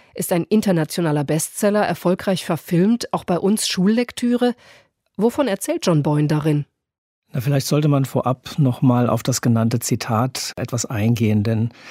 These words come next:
Speaker 2: das lautet ja in Gänze im englischen Original: „Should be avoided by anyone who studies or teaches the history of the Holocaust.“ Und das meint ja, dass dieses Buch bitte nicht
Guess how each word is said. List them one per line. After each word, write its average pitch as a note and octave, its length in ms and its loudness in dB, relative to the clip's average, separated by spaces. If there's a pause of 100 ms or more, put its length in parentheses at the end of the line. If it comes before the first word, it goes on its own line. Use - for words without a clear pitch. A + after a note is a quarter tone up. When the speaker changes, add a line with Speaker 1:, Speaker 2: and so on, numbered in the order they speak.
(160)
Speaker 2:
das - 180 -2
lautet A2+ 320 0
ja B2 140 2
in A2+ 120 2
Gänze C3 520 0 (320)
im A#2+ 120 0
englischen A#2 320 -2
Original: A2 600 0 (240)
„Should - 240 -2
be C#3+ 120 0
avoided A#2 460 2
by C#3 160 -4
anyone B2+ 440 2 (340)
who C#3+ 80 0
studies A#2+ 680 0
or A#2+ 100 0 (100)
teaches - 560 -2 (160)
the C#3 60 2
history A#2 420 0
of A2 120 -2
the C3+ 60 2
Holocaust.“ A2+ 720 -2 (640)
Und G#2+ 280 0
das A2+ 120 -2
meint B2 260 2
ja, A2+ 180 0 (100)
dass - 400 -4 (100)
dieses A#2 280 0
Buch B2 320 0
bitte B2 220 -2
nicht A#2+ 400 0